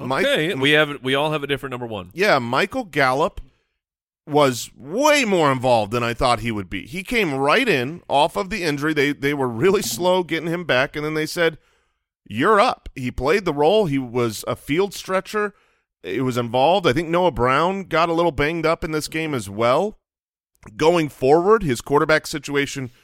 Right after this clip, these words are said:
Speaker 1: should improve.
Speaker 2: Sure.
Speaker 1: And I think that, uh, Michael Gallup is a guy who should be able to be started as a flex option pretty much every week the rest of the season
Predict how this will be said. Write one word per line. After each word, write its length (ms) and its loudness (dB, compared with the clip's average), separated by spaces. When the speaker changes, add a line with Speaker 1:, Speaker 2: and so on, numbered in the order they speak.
Speaker 1:
should 400 -4
improve. 800 -2
Speaker 2:
Sure. 360 -6
Speaker 1:
And 160 0
I 140 0
think 300 -6
that, 280 0
uh, 760 -18
Michael 320 -2
Gallup 260 4
is 80 -6
a 60 -4
guy 540 0
who 220 4
should 500 -2
be 440 -8
able 320 -2
to 220 -2
be 180 -6
started 800 -2
as 420 0
a 140 -6
flex 460 -4
option 480 -2
pretty 240 -8
much 240 -2
every 360 0
week 260 -2
the 100 -2
rest 320 -2
of 80 -10
the 80 -8
season 540 -6